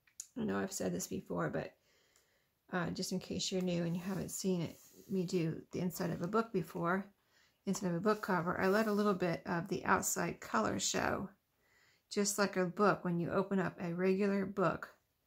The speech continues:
you will see some of the color from this outside of the book cover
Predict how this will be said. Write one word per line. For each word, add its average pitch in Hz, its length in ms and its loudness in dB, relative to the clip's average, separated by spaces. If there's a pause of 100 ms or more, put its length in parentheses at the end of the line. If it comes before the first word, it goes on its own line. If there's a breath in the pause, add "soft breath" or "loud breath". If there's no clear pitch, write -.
(480)
you 190 180 6
will 175 140 2
see 185 560 0 (200)
some 202 260 -2
of 185 60 0
the 185 80 0
color 175 520 -4 (580 loud breath)
from 196 160 4
this 185 320 2
outside 185 480 0
of 170 60 -4
the 170 60 -4
book 202 220 -4
cover 175 460 -2